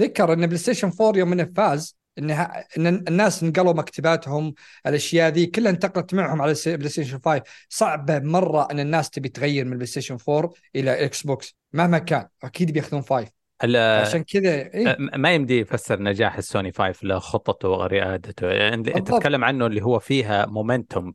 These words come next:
Speaker 2: هو في انطلاقية لسه من الفور، م-، اندفاعية. ال-، آه،
Speaker 1: هذه
Speaker 2: اللي،
Speaker 1: هي.
Speaker 2: اللي عندهم فور اشتروا فايف، م-، مو جيم راين أقنعهم. آه، فيها
Speaker 1: ولو تشوف، لو تشوف بعد وشو، إن أغلب ألعاب نزلت الحين على الجيل ذا يمكن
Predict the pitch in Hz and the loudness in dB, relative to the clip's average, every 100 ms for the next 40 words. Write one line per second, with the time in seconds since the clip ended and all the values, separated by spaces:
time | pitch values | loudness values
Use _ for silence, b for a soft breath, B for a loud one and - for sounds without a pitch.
0 | - 110 113 135 117 98 113 107 - 110 | -6 0 0 0 -4 -2 0 2 2 0
1 | 113 98 110 - 98 95 98 - 123 92 | 2 0 -2 -2 -2 -2 -4 -2 0 0
2 | - 98 120 - 113 107 107 113 98 107 | -2 -6 -4 -2 -4 -4 -2 0 2 0
3 | 95 95 101 92 92 98 _ _ - - | -2 -6 -10 -6 -6 -8 _ _ -10 -10
4 | - _ - 196 110 113 131 - 113 123 | -12 _ -4 0 2 2 0 -2 0 2
5 | 131 135 127 151 151 - - 127 101 107 | 2 0 2 2 2 -2 -2 0 2 0
6 | 85 - 113 120 - 127 131 117 117 110 | 0 -4 -8 -6 -2 0 2 2 0 2
7 | 110 101 98 - 101 85 - 151 - - | 2 0 -6 -6 -4 -4 -6 -12 -14 -6
8 | 110 107 139 147 - 190 220 - 220 196 | -4 -2 -2 -2 -2 -2 -2 -2 -2 -2
9 | 190 185 233 180 170 170 175 175 - 139 | -2 -2 -4 0 2 2 0 -4 -4 -4
10 | 143 139 214 202 175 151 135 160 139 135 | -6 -2 -2 0 0 2 2 2 0 -2
11 | 143 143 131 123 147 120 120 127 151 123 | -2 -2 -4 -8 -6 -4 -4 -6 -6 -4
12 | 120 143 147 - 147 135 | -4 -4 -4 -8 -8 -8